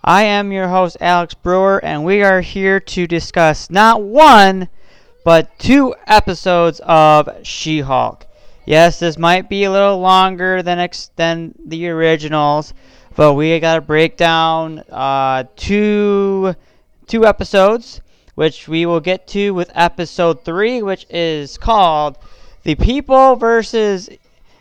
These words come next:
Imol-, uh, Imla, bl-, blah, if I can see his name right, Blonsky, right?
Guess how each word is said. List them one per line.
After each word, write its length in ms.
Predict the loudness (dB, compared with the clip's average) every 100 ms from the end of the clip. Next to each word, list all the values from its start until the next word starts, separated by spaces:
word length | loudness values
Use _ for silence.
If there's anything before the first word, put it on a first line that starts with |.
| _ _ -6
Imol-, 800 | -2 4 4 6 4 0 -2 -2
uh, 540 | 2 4 4 4 0 -4 _ _ _ _ _ -12
Imla, 720 | -8 -2 0 2 2 0 -4
bl-, 220 | -14 -14
blah, 440 | -12 -2 2 4 2
if 80 | -2
I 100 | -10
can 100 | -12
see 160 | -10
his 160 | -10 -8
name 260 | -8 -8
right, 180 | -8 -8
Blonsky, 680 | -2 2 2 0 -4 -16 -12
right? 300 | -6 -6